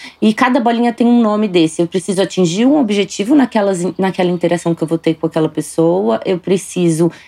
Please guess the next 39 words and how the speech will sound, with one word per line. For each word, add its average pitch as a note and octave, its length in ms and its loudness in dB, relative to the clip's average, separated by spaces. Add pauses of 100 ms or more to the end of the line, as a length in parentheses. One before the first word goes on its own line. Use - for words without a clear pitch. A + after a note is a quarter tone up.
é, E3 680 2
se - 200 -4
eu F3 120 2
quero E3 340 2
manter E3+ 560 2
a D4 60 2
minha G#3 260 2
relação, F3+ 680 0
e G#3 80 2
eu G#3 80 0
preciso G3+ 400 -6
também F#3 260 0
manter F#3 340 0
meu F3 220 2
autorrespeito. F3 840 -2
Às F3 160 0
vezes F#3 240 0
a G3 60 2
gente F#3 280 -2
abandona F3 680 2
uma E3 220 2
dessas D#3+ 320 -2
três D#3+ 320 2
coisas D#3 560 0 (340)
em E3+ 120 6
prol D#3+ 260 2
de D#3+ 220 2
outra. C3+ 500 0
E E3 80 4
é D#3+ 80 4
importante E3 640 0
que - 80 -2
a D#3+ 40 4
gente E3 360 -2
olhe D#3+ 320 2
pras F3+ 240 -2
três D#3+ 260 0
coisas. D3 720 0 (240)
E, E3+ 180 2